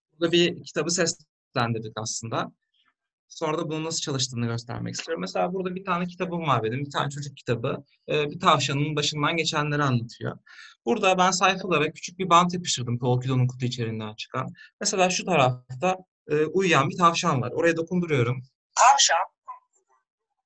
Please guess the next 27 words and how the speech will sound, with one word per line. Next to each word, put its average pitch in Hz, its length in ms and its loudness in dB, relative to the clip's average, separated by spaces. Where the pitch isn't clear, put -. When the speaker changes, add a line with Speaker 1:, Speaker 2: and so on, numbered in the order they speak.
Speaker 1:
Tavşan 160 420 2
tatlı 165 300 0
tatlı 131 340 -2
uyuyor 156 400 4
dedi 113 80 -4
mesela 113 300 -2
benim 120 180 4
sesimle. 117 420 -6
Ya 147 60 -12
da 160 100 -4
buraya 165 120 2
Speaker 2:
Tavşan. 131 360 6
Speaker 1:
dokunduruyorum. 117 340 -2
Gördüğünüz 180 460 0
gibi 190 220 -2
burada... 196 400 2
e, 139 360 6
yani 147 220 4
sadece 180 340 4
kartlar 185 500 4
değil, 175 160 0
çocuğun 175 260 -2
yaşam 175 320 2
alanındaki 175 280 0
herhangi 165 420 2
bir 117 120 2
nesne. 107 300 -8